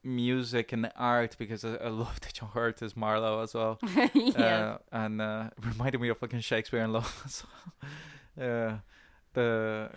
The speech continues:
Speaker 2: Oh my
Speaker 1: Yeah,
Speaker 2: God,
Speaker 1: because
Speaker 2: yeah.
Speaker 1: <laughs> because it's just, like, the, the fucking whole thing. It also reminded me of, um, because obviously in this movie Marlowe,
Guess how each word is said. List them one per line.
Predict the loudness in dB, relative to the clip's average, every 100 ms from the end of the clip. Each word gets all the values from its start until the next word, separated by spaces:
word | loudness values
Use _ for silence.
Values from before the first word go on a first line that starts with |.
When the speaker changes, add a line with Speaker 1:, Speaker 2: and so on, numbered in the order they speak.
| -10 6
Speaker 2:
Oh | 12 12 12 10
my | 6
Speaker 1:
Yeah, | 10 10
Speaker 2:
God, | 12 10
Speaker 1:
because | 10 8 8
Speaker 2:
yeah. | 8 6 6 6 6 2 -2 -2 -12 -12
Speaker 1:
<laughs> | -18 -20 -20 -6
because | -2 4 6 6
it's | 2 2
just, | 2 2
like, | 2 2 2
the, | 4 6 4
the | 0
fucking | -4 -4 -2 -2 -6 -8 -10
whole | -4 -2
thing. | 0 0
It | 4
also | 6 8 8
reminded | 6 6 6 6 2
me | 4
of, | 4 4 4
um, | 2 0 -8 _ -20 -20 -20 _
because | -2 4
obviously | 8 6 4 0 2
in | 0
this | -2 -2
movie | -2 0
Marlowe, | 0 4 4 4 4 2 -4